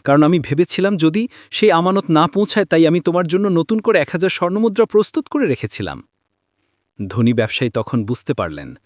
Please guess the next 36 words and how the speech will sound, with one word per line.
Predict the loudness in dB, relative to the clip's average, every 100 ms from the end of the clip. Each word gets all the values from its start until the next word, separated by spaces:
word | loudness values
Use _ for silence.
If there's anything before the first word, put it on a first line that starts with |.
| _ -20 -10
যে | -4 -2 2
এই | 4
ব্যক্তির | 2 -2 -4 -6 -2
তাওয়াক্কুল | 0 0 -2 -2 -2 -6 _ _ _ -4
এবং | 0 2 0
আমানতদারি | -2 2 2 0 0 0 -2 -8 -18 _ _
কতটা | 0 2 2 2
উঁচু | 2 0 -4
স্তরের। | -4 -6 -6 -8 -16 _ _ _ _ _ _ _ _
এই | 2 2
ঘটনা | -2 -2 2 2
প্রমাণ | 2 2 2
করে, | 0 -4 -6 -16 _ _ -16 -4
যখন | -2 0 0
বান্দা | 2 2 2
কোনো | 0 -2
সাক্ষী | -2 -6 -6 0
না | 2 2
রেখে | 0 -2 -4 -4 -16 -10
শুধুমাত্র | -2 -2 0 -2 2 2
আল্লাহর | 2 2 2
উপর | 0 0 0
পূর্ণ | 2 2 2
ভরসা | 2 -4 -2 -2
করে | -2 -2
কোনো | -2 -2
কাজ | -2 -2 -2
করে, | 0 0 -2 _ _ _ _ _
তখন | -2 2 2
আল্লাহ | 4 4 2
নিজেই | 0 0 0
সেই | 0 0
কাজের | 2 2 2 0
জামিন | 2 2 2
হয়ে | -2 -8
যান | -8 -10